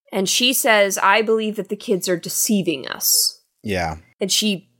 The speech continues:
Speaker 1: forces Missus Gross to tell her how Miss Jessel died. And Miss Jessel says, "I guess you could call it she died of a broken heart. She wouldn't eat, she wouldn't sleep."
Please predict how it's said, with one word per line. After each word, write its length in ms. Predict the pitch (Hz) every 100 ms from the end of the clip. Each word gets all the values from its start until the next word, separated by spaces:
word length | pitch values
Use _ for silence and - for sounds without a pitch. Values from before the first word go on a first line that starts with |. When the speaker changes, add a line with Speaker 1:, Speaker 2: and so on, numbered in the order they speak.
| _
Speaker 1:
forces 640 | 277 277 277 269 240 214 208
Missus 300 | 202 208 190
Gross 520 | 202 175 170 175 -
to 160 | - 170
tell 320 | - 196 190
her 240 | 208 160
how 340 | - 185 190 185
Miss 240 | 180 -
Jessel 400 | 180 180 - 180
died. 520 | 170 147 113 175 190 _ _ _ _ _ _
And 220 | - 190 185
Miss 180 | 185
Jessel 360 | - 202 - 202
says, 520 | - 190 185 185 - - _ _ _ _ _ _ _ 719
"I 180 | - 180
guess 360 | 180 190 254 240
you 80 |
could 220 | 202 220 -
call 340 | 202 196 190
it 300 | 185 180 -
she 160 | - 185
died 280 | 190 180
of 100 | 185
a 60 | 180
broken 360 | 175 175 180 202
heart. 400 | 196 185 160 -
She 140 | 185
wouldn't 340 | 170 170 175 -
eat, 240 | 196 190
she 160 | - 170
wouldn't 340 | 165 170 170
sleep." 440 | - 202 208 196